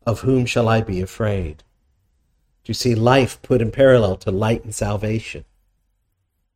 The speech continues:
As sleepers rising from the dead, coming out of the tomb, tearing off the burial clothes, seeing the light. This is the people of God, the people of light.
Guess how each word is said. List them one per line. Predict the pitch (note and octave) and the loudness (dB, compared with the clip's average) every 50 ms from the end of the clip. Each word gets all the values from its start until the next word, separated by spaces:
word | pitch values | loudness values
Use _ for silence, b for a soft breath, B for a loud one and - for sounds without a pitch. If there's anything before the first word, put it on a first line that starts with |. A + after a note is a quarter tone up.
| _ _ _ _ _ _ _ _ _ b b b b b b b b b b b b | _ _ _ _ _ _ _ _ _ b b b b b b b b b b b b
As | - G#2 G2+ - | -8 -4 -2 -2
sleepers | - - - C#3 B2+ C3 B2+ A#2+ - G#2 | -2 2 2 0 2 2 2 0 0 -2
rising | G2+ G#2+ A2+ A#2 C3 C#3 B2+ C3 C3+ A#2+ A2 | -4 -2 -2 0 0 0 0 0 -2 -2 -2
from | - - A2 G#2 G2+ | -2 -2 -2 0 -2
the | G#2 - | -2 -2
dead, | - G2 F#2 E2+ - - - | -4 -4 -6 -6 -8 -10 -8
coming | - - C3+ C#3+ D#3 D3 C3+ B2+ | -2 -2 0 2 2 2 2 2
out | B2+ B2+ B2+ C3 C3 | 2 2 2 2 0
of | B2 A2 | 0 0
the | B2 A#2+ | -2 -4
tomb, | - - - G#2+ G2 F2+ D#2+ B B B B B | -2 -4 -4 -2 -2 -2 -6 B B B B B
tearing | - - D3+ C#3+ D3 D#3 D3+ C#3 C3 | -6 -2 0 2 4 4 4 4 4
off | C3+ C3+ C3+ C3+ - | 4 2 2 0 -2
the | C3 | -2
burial | A2+ B2 A#2+ B2 B2+ B2 A#2+ A2 | 2 4 4 6 6 4 2 0
clothes, | - - A2+ G2 F#2+ - - - | -2 -4 -4 -4 -4 -6 -8 -10
seeing | - - - - D3+ D#3+ D#3 D#3+ D#3+ D#3 D3+ C3+ | -8 -6 -4 -4 -2 0 0 0 0 0 0 0
the | C3+ C3 | 0 2
light. | C3 C3 C3 B2+ G#2+ F#2+ - - _ - - - _ _ _ _ _ _ _ _ _ _ _ _ _ _ _ _ _ _ _ _ _ _ _ _ _ _ _ _ _ _ _ _ _ _ _ _ _ _ _ _ _ _ _ _ _ _ - | 2 2 2 0 -2 -2 -6 -10 _ -20 -20 -20 _ _ _ _ _ _ _ _ _ _ _ _ _ _ _ _ _ _ _ _ _ _ _ _ _ _ _ _ _ _ _ _ _ _ _ _ _ _ _ _ _ _ _ _ _ _ -2
This | C#3 C3+ - - | -2 0 0 -2
is | B2 A2+ - | -4 -4 -4
the | - G2+ | -6 -8
people | - - - A2 - - F#2 F#2 | -6 -2 -2 -2 -2 -2 -6 -6
of | F2+ | -6
God, | - G2+ G2 F#2 E2+ D#2+ - - - - - _ _ _ _ _ _ _ _ _ _ _ _ _ _ _ _ _ _ _ _ _ _ _ _ _ _ _ _ _ | -6 -8 -6 -6 -8 -10 -14 -16 -20 -20 -20 _ _ _ _ _ _ _ _ _ _ _ _ _ _ _ _ _ _ _ _ _ _ _ _ _ _ _ _ _
the | A2+ G2+ | -8 -8
people | - - - C#3+ C#3 C3+ B2+ A#2+ G2 | -8 -6 -2 -2 -2 0 -2 -2 -4
of | E2+ F2 F2+ | -4 -4 -4
light. | G#2+ A#2 A2+ G#2 F2+ - - _ - | -2 -2 -2 -2 -4 -6 -12 _ -20